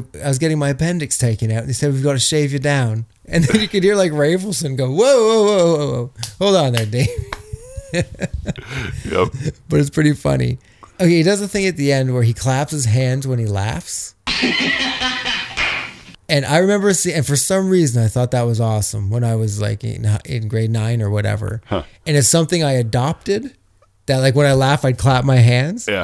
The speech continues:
Speaker 1: And it's something I still do because of
Speaker 2: Because
Speaker 1: Davy
Speaker 2: of that?
Speaker 1: Jones doing this. Yeah. Isn't that weird? It was just something I thought was hilarious. And, and I, so I started doing it, and I still do it. So that's Davy's little part,
Speaker 2: Yep.
Speaker 1: which I think is good.
Speaker 2: It is.
Speaker 1: And then we cut to Mike,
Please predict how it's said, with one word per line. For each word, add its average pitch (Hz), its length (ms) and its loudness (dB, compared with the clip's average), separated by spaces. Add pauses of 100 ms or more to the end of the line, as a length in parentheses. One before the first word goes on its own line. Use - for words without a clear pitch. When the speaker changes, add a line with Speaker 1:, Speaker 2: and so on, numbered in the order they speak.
Speaker 1:
And 147 100 4
it's 143 140 6
something 156 380 0
I 120 120 0
still 135 480 0
do 117 460 0 (460)
because 127 580 4
of 131 160 -6
Speaker 2:
Because 120 300 6
Speaker 1:
Davy 131 100 4
Speaker 2:
of 127 60 4
that? 120 180 10
Speaker 1:
Jones 123 160 4
doing 127 240 4
this. 104 180 0
Yeah. 135 280 4 (140)
Isn't 156 120 2
that 180 160 6
weird? 156 400 2 (640)
It - 40 -4
was 143 80 2
just 135 120 4
something 160 200 4
I 156 60 6
thought 147 240 2
was 147 140 0
hilarious. 135 840 -2
And, 120 140 -2 (180)
and 131 140 -4
I, 123 140 0
so 131 100 0
I 123 60 4
started 131 360 0
doing 135 280 2
it, 107 180 -4
and 113 420 -4 (220)
I 120 60 -2
still 123 340 0
do 113 180 0
it. - 160 -8 (260)
So 131 120 2
that's 135 100 2
Davy's 135 380 4
little 104 180 0
part, 104 320 -4 (280)
Speaker 2:
Yep. 104 100 -6
Speaker 1:
which 113 100 -4
I - 40 -2
think 104 160 -2
is 107 100 -2
good. 110 300 -2 (260)
Speaker 2:
It - 80 -4
is. 65 120 -6
Speaker 1:
And 131 80 0
then 127 100 6
we 127 80 6
cut 120 300 0
to 120 100 4
Mike, 123 480 2